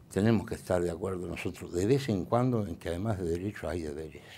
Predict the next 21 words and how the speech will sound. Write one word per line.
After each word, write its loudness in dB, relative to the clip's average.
Y -4
si 2
el 2
mando 6
superior 6
ordena, 12
se -8
cumple. -12
Ordene 0
lo -6
que -12
ordene, 4
porque -6
estamos 4
hablando 2
de -2
situaciones -2
de -2
vida -4
o -6
muerte. -10